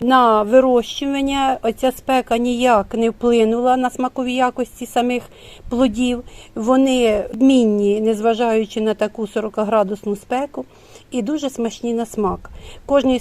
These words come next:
сорт має свій, е, особливий смак і, і свою красоту. Один із них — це Early Wonder. Дуже смачні, аж солодкуваті помідори. Ви бачите, і такого насиченого рожевого кольору.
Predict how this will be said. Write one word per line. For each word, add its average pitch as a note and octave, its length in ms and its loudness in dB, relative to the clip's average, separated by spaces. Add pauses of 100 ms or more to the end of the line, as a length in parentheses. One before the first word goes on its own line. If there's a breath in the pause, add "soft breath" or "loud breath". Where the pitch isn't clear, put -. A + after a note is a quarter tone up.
сорт C4 240 0
має A#3 320 0
свій, A3+ 500 -6
е, G3+ 360 0 (240)
особливий A#3+ 600 2
смак A#3 420 -4 (440)
і, G#3+ 260 -2
і B3+ 340 -6 (140)
свою A#3+ 280 -2
красоту. G3 640 -8 (420)
Один C4+ 340 6
із A#3+ 180 4
них — E4 300 4
це A#3+ 300 4
Early B3+ 360 4
Wonder. F#3+ 500 4 (140)
Дуже A#3 600 4 (180)
смачні, A#3+ 920 4 (160)
аж B3+ 180 6
солодкуваті B3+ 1120 2
помідори. B3+ 640 2 (420 loud breath)
Ви A#3+ 80 4
бачите, B3+ 400 6
і A#3 80 2
такого A#3 600 2
насиченого A3 840 2
рожевого G#3+ 540 4
кольору. C4 580 0